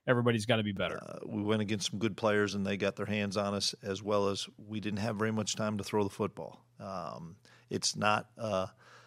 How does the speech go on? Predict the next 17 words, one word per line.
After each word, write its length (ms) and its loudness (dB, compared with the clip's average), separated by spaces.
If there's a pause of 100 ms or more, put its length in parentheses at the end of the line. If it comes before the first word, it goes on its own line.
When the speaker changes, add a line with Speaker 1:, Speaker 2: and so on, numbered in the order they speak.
(220)
Speaker 2:
collective 640 4
just 300 2
receiver 520 0
issue, 300 -2
guys. 460 0 (400)
We've 120 0
gotta 220 2
protect 460 4
better. 420 4
We 140 -6
gotta 180 0
throw 240 0
the 80 -2
ball 280 0
on 220 -2
time 420 -2
better. 400 0